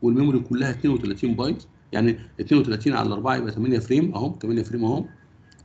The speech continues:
وهنا البيج، البرنامج بتاعي مكون من ال-، البيج رقم زيرو، البيج رقم واحد، البيج رقم اتنين،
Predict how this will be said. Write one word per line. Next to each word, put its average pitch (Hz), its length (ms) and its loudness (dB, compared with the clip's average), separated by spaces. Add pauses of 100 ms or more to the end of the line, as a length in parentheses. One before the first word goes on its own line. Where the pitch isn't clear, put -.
وهنا 135 380 4
البيج، 123 380 -2
البرنامج 110 600 0
بتاعي 120 340 -2 (200)
مكون 123 400 2
من 123 140 2
ال-، 123 80 2 (560)
البيج 104 540 0
رقم 107 300 2
زيرو، 127 380 0 (180)
البيج 107 280 0
رقم 95 300 -6
واحد، 127 240 -2 (260)
البيج 110 320 0
رقم 110 260 0
اتنين، 139 360 2